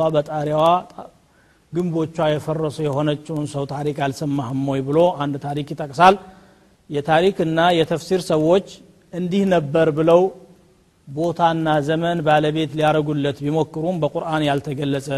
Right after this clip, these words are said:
የአህለል ከህፍ፣ የዙል ቀርነይን፣ የአስሓቡ ሰብት፣ የመርየም፣ አስሓቡል ኡኽዱድ እና አስሓቡል ፊል እንደዚሁ፣ እ፣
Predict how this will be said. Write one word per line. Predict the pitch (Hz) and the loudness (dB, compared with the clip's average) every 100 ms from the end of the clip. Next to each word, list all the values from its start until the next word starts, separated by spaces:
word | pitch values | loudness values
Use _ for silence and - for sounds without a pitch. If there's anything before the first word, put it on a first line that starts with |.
| 135 | -6
የአህለል | 147 175 151 156 151 | -4 -2 2 2 2
ከህፍ፣ | 170 165 139 | 2 2 0
የዙል | 143 156 147 | -4 -2 -2
ቀርነይን፣ | 156 143 156 160 156 - - _ - | -2 2 2 2 -2 -16 -20 _ -4
የአስሓቡ | 160 - 180 151 143 | -4 0 2 2 0
ሰብት፣ | - 160 151 151 | 2 2 4 0
የመርየም፣ | 151 156 156 156 160 | 0 2 4 4 2
አስሓቡል | 147 - 160 156 185 | -2 0 0 0 -4
ኡኽዱድ | - 156 165 | -6 -4 -2
እና | 156 160 190 - - - _ - | 2 4 4 2 -16 -20 _ -10
አስሓቡል | 147 - 165 156 147 | -8 2 2 2 0
ፊል | 156 185 | 2 2
እንደዚሁ፣ | 160 147 135 143 170 226 - - _ _ _ _ | 2 0 -2 2 2 2 -6 -20 _ _ _ _
እ፣ | _ | _